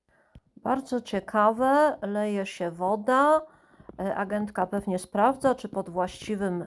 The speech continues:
ciśnieniem, ale może to jest kontrola z sanepidu, bo w końcu w tym lokalu przyrządzane są posiłki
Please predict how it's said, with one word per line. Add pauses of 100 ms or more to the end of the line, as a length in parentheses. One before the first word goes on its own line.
(120)
ciśnieniem, (1000)
ale
może (120)
to
jest
kontrola
z
sanepidu, (520)
bo
w
końcu
w
tym
lokalu
przyrządzane
są (160)
posiłki